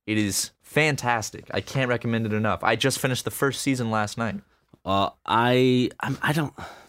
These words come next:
Speaker 2: I started watching this Netflix thing called The Staircase, which is, like, this murder documentary made by the same people who did Making a Murder, which, you know, take everything they do with a grain of salt 'cause they leave a lot of shit out. But anyways,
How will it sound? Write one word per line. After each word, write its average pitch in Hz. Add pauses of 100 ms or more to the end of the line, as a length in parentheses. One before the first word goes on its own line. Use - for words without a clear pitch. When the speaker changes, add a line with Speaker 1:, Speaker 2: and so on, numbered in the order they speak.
(720)
Speaker 2:
I 175
started 214
watching 127
this 110
Netflix 101
thing 95
called 92 (180)
The 92
Staircase, 123
which 95
is, 95
like, 90
this 90
murder 95
documentary 98
made 95
by 92
the 90
same 92
people 92
who 92
did 87
Making 87
a -
Murder, 113
which, 95
you 101
know, 90
take 98
everything 95
they 92
do 87
with 92
a 90
grain 92
of 85
salt 90
'cause 87
they 90
leave 92
a 90
lot 90
of 87
shit 87
out. 92
But -
anyways, 95